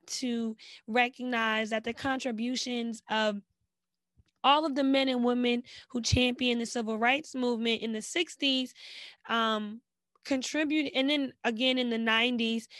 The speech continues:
contributed to opportunities for, um,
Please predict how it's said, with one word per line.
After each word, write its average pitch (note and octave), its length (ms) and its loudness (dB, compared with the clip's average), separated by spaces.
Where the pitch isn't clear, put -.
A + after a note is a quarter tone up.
contributed C4+ 840 2
to B3+ 640 -2
opportunities B3 1120 0
for, A3+ 480 0
um, G#3 480 -2